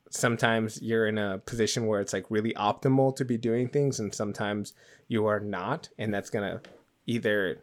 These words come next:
take more work or, you know, things are gonna go to shit. And obviously your coach should be able to kind of pull back and push forward depending on how things are going and depending on what you need as a, as a client.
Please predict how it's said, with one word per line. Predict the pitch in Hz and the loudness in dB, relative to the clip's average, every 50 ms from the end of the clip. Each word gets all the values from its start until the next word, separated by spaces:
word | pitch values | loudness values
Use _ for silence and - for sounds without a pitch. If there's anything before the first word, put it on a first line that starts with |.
| _ _ | _ _
take | - - 135 - - | -2 0 0 0 2
more | 131 127 131 135 | 2 4 4 4
work | 139 165 190 214 - - - _ - | 4 4 2 0 -2 -8 -18 _ 0
or, | - 113 113 107 104 104 101 98 110 - - _ _ _ _ _ _ _ _ _ _ _ _ _ _ _ - | 2 4 6 6 6 6 4 2 0 -4 -8 _ _ _ _ _ _ _ _ _ _ _ _ _ _ _ -8
you | - 113 101 | -4 -4 -4
know, | 85 82 | -4 -4
things | - - 113 101 - | -4 -4 -4 -4 -4
are | 110 | -4
gonna | 98 - 110 101 95 87 76 73 95 - _ _ _ _ _ _ _ - - | -4 -4 -4 -4 -2 -4 -4 -6 -8 -12 _ _ _ _ _ _ _ -8 -4
go | - 110 107 | -2 -2 -2
to | 104 92 | -2 -4
shit. | - - 101 92 | -4 -4 -4 -4
And | 92 - | -2 0
obviously | - - 196 143 - 127 | 2 2 2 2 2 0
your | 110 110 107 | 0 0 -2
coach | - - 127 113 - | 0 0 0 0 0
should | - 120 107 104 | -2 -6 -4 -4
be | 101 95 | -4 -4
able | 95 98 | -4 -4
to | 95 87 85 82 - _ _ _ _ _ _ _ - | -4 -4 -6 -6 -8 _ _ _ _ _ _ _ -14
kind | - - 107 101 | -10 -8 -6 -6
of | 95 92 - - _ _ _ _ - | -8 -10 -12 -18 _ _ _ _ -2
pull | - 117 113 | 2 2 2
back | 110 113 110 104 104 101 - | 4 4 4 4 2 2 -2
and | 110 98 | -6 -6
push | - - 110 98 | -2 -2 -2 -2
forward | - - 110 101 101 98 98 98 95 | -2 0 0 0 0 0 0 -2 -2
depending | - 98 - - 113 101 101 101 98 | -4 -6 -4 -4 -4 -2 -2 -2 -2
on | 95 95 95 95 95 - - | -4 -4 -6 -6 -8 -8 -6
how | - 113 | -6 -4
things | 107 - 117 107 - | -4 -2 -4 -4 -4
are | 113 | -2
going | - 110 107 113 110 | -2 0 0 0 0
and | 110 107 | 0 -2
depending | 107 - - 123 117 117 117 | 0 0 0 0 2 2 0
on | 110 110 110 | 0 0 0
what | 110 107 - | 0 0 -2
you | 110 107 110 | -2 -4 -2
need | 110 120 123 131 135 - | 0 0 2 0 0 0
as | - 104 107 104 - | 0 -2 -2 0 0
a, | 110 104 104 101 - | 0 0 0 -2 -2
as | - 117 113 113 | -2 -2 -2 -2
a | 101 | -4
client. | - - - 107 101 110 131 165 - | -6 -6 -6 -4 -2 0 0 0 -2